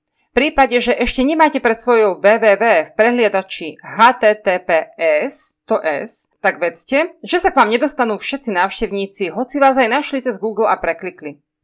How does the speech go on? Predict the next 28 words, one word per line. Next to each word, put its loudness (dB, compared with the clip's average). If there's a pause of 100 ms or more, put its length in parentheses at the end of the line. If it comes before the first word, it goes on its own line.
(1120)
Otvorte 4
si -2
vašu 0
web -2
stránku 0
v -14
prehliadači 0
Mozilla 0
a 2
uvidíte, -6 (420)
či -2
ju 0
otvorí, 0
alebo 4
zobrazí 2
výstrahu, -2
že -2
vaša 0
web -4
stránka 0
je -2
potenciálne 2
nebezpečná -4
a -2
je -2
lepšie -4
ju -14
nenavštíviť. -6